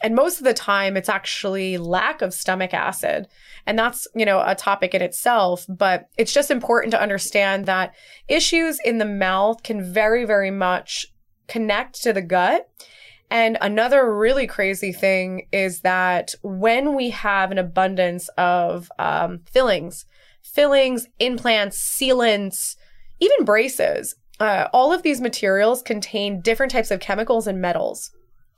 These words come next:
So one of the primary metals that's in your white fillings, yes, the ones that we're told are really safe and better,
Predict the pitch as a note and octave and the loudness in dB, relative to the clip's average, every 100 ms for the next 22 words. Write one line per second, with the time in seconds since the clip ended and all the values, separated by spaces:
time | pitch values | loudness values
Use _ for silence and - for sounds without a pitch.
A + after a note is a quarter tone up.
0 | - - A#3+ A#3 A#3+ A3 A3+ A#3 C4+ C#4 | -12 -2 0 2 2 0 0 0 2 2
1 | A#3 G3 G3 B3 C4 G#3 - G#3 G#3 G3+ | 2 2 2 2 0 -2 0 -2 -2 0
2 | F#3+ F#3 F3 F3+ A#3 D4 - - - G3+ | 0 0 0 0 2 0 -8 -10 0 2
3 | F3+ F#3 A#3+ G#3+ G#3+ G#3 - G#3 A3 G#3+ | 2 0 -4 -2 -2 -2 -2 0 0 0
4 | F#3+ - - - A3 A3 A#3 A3+ G#3+ G3 | -2 -4 -20 -6 -2 0 4 4 6 4
5 | F#3+ G#3 G#3 - G3 G#3+ A3 F#3+ F#3 F3+ | 2 2 0 0 0 2 2 0 0 -6
6 | E3+ F#3+ G3 B3 F#4+ | -2 2 4 4 2